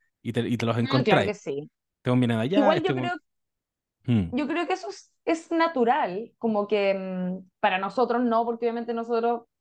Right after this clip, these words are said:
Speaker 2: eh, bueno, o quizás podría ser igual en otro sentido, pero, eh, es natural que a los hijos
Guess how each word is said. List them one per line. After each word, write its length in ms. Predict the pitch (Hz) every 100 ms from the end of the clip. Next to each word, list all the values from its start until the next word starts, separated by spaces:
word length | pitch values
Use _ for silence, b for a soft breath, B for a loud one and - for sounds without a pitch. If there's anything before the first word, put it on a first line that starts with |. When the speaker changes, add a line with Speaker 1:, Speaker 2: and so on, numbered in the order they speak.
| _ _ -
Speaker 2:
eh, 400 | 196 180 - -
bueno, 380 | - 277 262 -
o 120 | - 262
quizás 220 | - 339
podría 340 | 311 285 320 339
ser 160 | 330
igual 300 | 302 294 320 320
en 120 | 269
otro 160 | 277
sentido, 520 | 311 262 185 226 170 160
pero, 340 | 165 170 - _ _ _ _ _ _ _ _
eh, 480 | 220 208 185 - _ _ _ _ _
es 140 | 254
natural 760 | 254 262 262 233 208 208 277 453 _ _ _ _ _
que 540 | 240 220 226 233 - _ _ _ _ _
a 100 | 208
los 260 | 202 202 269
hijos 580 | 254 - 294 330 -